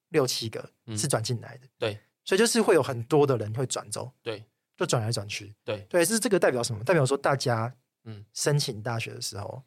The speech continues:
Speaker 2: 嗯。
Speaker 1: 根本不知道自己要的是什么。
Speaker 2: 是。
Speaker 1: 是很迷茫的。所以其实我，像我大一、大二也有这个状况。
Speaker 2: 嗯，嗯，嗯，嗯，
Speaker 1: 对啊，对啊。
Speaker 2: 呃，我也曾经有过。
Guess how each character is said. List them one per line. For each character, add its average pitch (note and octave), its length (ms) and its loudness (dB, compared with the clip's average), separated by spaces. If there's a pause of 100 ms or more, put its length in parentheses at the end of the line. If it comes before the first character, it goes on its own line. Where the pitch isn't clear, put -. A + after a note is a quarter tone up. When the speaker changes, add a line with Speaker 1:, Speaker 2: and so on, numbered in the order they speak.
(120)
Speaker 2:
嗯。 G2+ 260 -14
Speaker 1:
根 E3 140 0
本 B2+ 100 2
不 G#2+ 80 -14
知 B2 80 -6
道 B2+ 60 2
自 A#2 80 -4
己 A2 100 -8
要 A2 100 -4
的 F#2+ 60 -8
是 - 80 -10
什 - 160 -10
么。 - 80 -16 (140)
Speaker 2:
是。 - 320 -12 (220)
Speaker 1:
是 D#3+ 160 0
很 C#3+ 120 2
迷 A2 320 -10
茫 G2+ 160 -16
的。 G#2+ 140 -14
所 G3+ 160 4
以 - 20 4
其 G#3+ 140 -2
实 A3+ 60 4
我， F#3+ 100 6
像 D#3+ 160 2
我 A#2 80 0
大 C3+ 220 2
一、 A#2+ 120 0
大 A#2+ 160 0
二 A#2 140 -2
也 A2 60 -6
有 A#2+ 200 -4
这 A2+ 120 -6
个 A2 160 -6
状 A2 260 -6
况。 G#2+ 160 -14 (100)
Speaker 2:
嗯， - 0 -
嗯， A#2 240 0 (240)
嗯， - 20 -4
嗯， - 20 -4
Speaker 1:
对 A#2+ 100 2
啊， G#2 100 -2
对 G#2+ 120 -4
啊。 A2+ 120 -4 (120)
Speaker 2:
呃， B2 100 0
我 B2 140 4
也 A2 40 0
曾 G2+ 160 -8
经 G2 200 -10
有 G2 140 -12
过。 - 220 -20